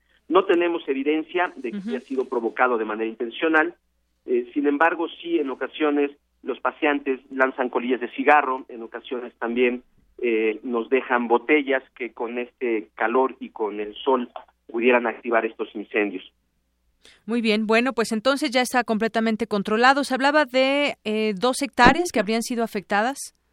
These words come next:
Speaker 1: Es correcto, fueron dos hectáreas y debo comentarte, lo apagamos realmente rápido. El
Speaker 2: Ujú.
Speaker 1: año pasado,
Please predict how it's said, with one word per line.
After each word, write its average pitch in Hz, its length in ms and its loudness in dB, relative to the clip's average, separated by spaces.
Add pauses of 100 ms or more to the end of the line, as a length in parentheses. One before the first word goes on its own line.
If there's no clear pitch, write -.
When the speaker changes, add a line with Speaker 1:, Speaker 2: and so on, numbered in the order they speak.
(640)
Speaker 1:
Es 175 100 0
correcto, 208 360 6
fueron 180 240 4
dos 170 160 -4
hectáreas 156 520 2
y 151 60 -6
debo 208 180 0
comentarte, 156 760 -2
lo 120 240 -4
apagamos 151 500 -4
realmente 147 440 -4
rápido. 135 520 -2
El 202 60 -2
Speaker 2:
Ujú. - 60 -4
Speaker 1:
año 143 180 -4
pasado, 135 580 -2